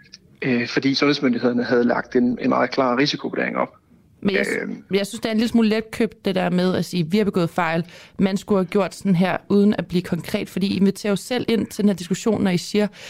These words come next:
Speaker 2: at det ikke er en skandale, og det vil I egentlig gerne diskutere. Men så synes jeg, det er en lille smule letkøbt, at I siger, "Vi og man."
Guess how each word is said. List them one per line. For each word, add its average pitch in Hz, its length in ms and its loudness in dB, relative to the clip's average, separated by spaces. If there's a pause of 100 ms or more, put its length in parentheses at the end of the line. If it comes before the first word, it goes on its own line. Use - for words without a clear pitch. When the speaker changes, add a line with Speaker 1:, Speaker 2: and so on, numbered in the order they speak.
(160)
Speaker 2:
at 196 240 -2 (260)
det 214 80 4
ikke 208 140 2
er 208 40 2
en 196 80 2
skandale, 175 540 0
og 190 60 0
det 202 120 2
vil 196 80 2
I 190 40 0
egentlig 175 200 -2
gerne 180 180 2
diskutere. 185 540 -2 (360)
Men 190 120 0
så 202 80 -2
synes 220 180 -2
jeg, 220 80 -2
det 208 60 -4
er 202 40 -2
en 208 60 2
lille 240 120 4
smule 196 180 2
letkøbt, 202 460 -2
at 185 80 0
I 185 60 4
siger, 175 220 0
"Vi 196 280 2
og 180 80 2
man." 170 300 4